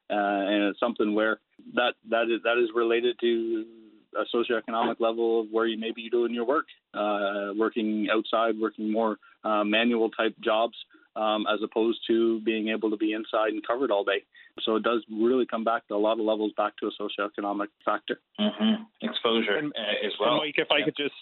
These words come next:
Speaker 3: uh, add in about that, I mean, I think obesity is also a major lifestyle piece that's worth sort of touching on. In dealing with my cancer patients, I definitely see that there's a role that obesity plays, and there's multiple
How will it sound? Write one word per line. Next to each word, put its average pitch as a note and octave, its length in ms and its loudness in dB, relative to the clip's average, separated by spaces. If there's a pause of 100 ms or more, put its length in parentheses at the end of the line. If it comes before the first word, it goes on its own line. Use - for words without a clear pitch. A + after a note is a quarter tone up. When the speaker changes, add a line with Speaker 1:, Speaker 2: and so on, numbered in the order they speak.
Speaker 3:
uh, A2+ 460 2
add B2+ 180 2
in B2 140 -4
about B2 280 0
that, A2+ 180 -2
I A#2 40 -6
mean, A2+ 160 -8
I A#2 80 -2
think B2+ 240 -2
obesity A2 680 -2
is G2+ 100 0
also A2 400 2
a G2+ 60 -2
major G2+ 800 -2
lifestyle A2 540 2
piece G#2 260 -4 (220)
that's G#2+ 180 2 (100)
worth G#2 200 0 (220)
sort A#2 120 4
of F#2+ 120 0
touching G#2+ 440 2
on. F#2 240 -4 (300)
In B2 160 4
dealing B2 280 6
with A2+ 140 4
my A2+ 180 4
cancer A2+ 360 0
patients, A2 420 0
I G2+ 60 4
definitely A2+ 600 2
see A2 120 2
that G2 180 0
there's G2+ 180 0
a G#2+ 60 4
role G#2 520 4 (260)
that A2+ 100 4
obesity G2+ 560 -2
plays, A2 480 2 (140)
and G2+ 260 0
there's G2+ 260 2
multiple G#2+ 680 2